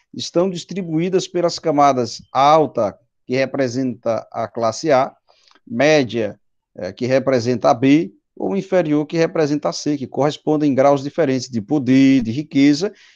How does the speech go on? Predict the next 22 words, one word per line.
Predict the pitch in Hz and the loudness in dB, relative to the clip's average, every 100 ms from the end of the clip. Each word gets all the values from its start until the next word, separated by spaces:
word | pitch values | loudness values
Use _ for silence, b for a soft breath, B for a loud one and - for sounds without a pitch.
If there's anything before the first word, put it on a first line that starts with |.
| _ | _
e | 220 143 | -6 -4
de | 147 | -4
prestígio. | 208 - - 147 135 120 101 _ _ _ _ - | -4 -4 -4 -2 -2 -2 -8 _ _ _ _ -2
Estes | 127 160 165 - - 202 - - _ _ - | 2 2 0 -6 -8 -8 -10 -18 _ _ -8
são | 127 131 - - 131 139 | -2 -2 -2 -2 -2 0
os | 135 - | -2 -2
três | 147 175 | 0 0
fatores, | - 190 - 139 151 123 - - _ _ | 2 -2 2 2 2 -2 -8 -16 _ _
é, | 113 135 | 0 0
que | 131 - - 120 | 0 -4 -4 -4
medem, | 101 104 135 139 110 98 80 _ _ _ _ - | -2 2 4 4 2 -2 -4 _ _ _ _ -12
é, | 98 101 104 104 104 101 98 - | -6 -2 0 0 0 -2 -4 -6
uma | 110 110 113 113 117 110 - | -6 -4 -4 -2 0 0 -2
hierarquia | 117 110 110 98 104 95 | 0 2 2 2 0 -2
social, | - 107 113 113 120 123 117 | -2 -2 4 6 6 6 4
uma | 117 113 | 0 -2
estratificação | 110 - 123 117 - - 117 104 107 104 | -4 -2 0 0 -2 -4 -2 -2 -6 -8
social. | - 120 - 90 82 - _ _ _ _ | -8 -6 -6 -6 -8 -14 _ _ _ _
Poder, | 208 180 127 143 175 196 _ - | 4 6 8 8 6 0 _ -12
riqueza | 151 - 143 139 147 151 _ _ _ _ | -6 4 4 4 0 -10 _ _ _ _
e | 139 127 | -6 -4
prestígio. | 143 127 - 80 78 82 | -4 -6 -8 -16 -16 -16